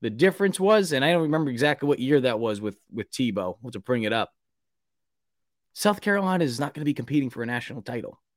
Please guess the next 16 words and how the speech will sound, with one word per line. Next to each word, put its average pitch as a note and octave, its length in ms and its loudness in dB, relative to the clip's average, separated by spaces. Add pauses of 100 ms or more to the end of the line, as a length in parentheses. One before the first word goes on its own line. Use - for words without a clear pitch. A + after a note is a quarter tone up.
right - 160 -6
now, - 220 -12 (200)
okay? B2 360 2
They're B2+ 120 -8
just B2 180 -6
not. D#3 200 0 (480)
So C#3 340 6
there's C3 180 2
a B2+ 60 -4
difference F3 500 2
with C#3+ 160 4
how C#3+ 480 2
you're, B2+ 180 -8 (180)
in, F3+ 120 2 (100)
in F3 180 4
the, D3+ 320 2